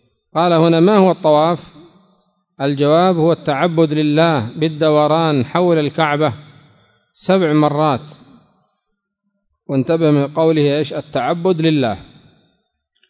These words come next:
لو أن الإنسان دار حول الكعبة وليس في نيته العبادة،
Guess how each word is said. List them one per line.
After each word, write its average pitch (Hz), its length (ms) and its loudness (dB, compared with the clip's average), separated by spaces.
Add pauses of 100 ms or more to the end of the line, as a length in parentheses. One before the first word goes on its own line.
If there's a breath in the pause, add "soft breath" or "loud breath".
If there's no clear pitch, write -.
(180)
لو 156 220 -2
أن 196 180 0
الإنسان 170 500 0
دار 170 240 2
حول 165 240 0
الكعبة 156 460 0
وليس 156 300 0
في 156 160 -2
نيته 156 340 0
العبادة، 135 560 -2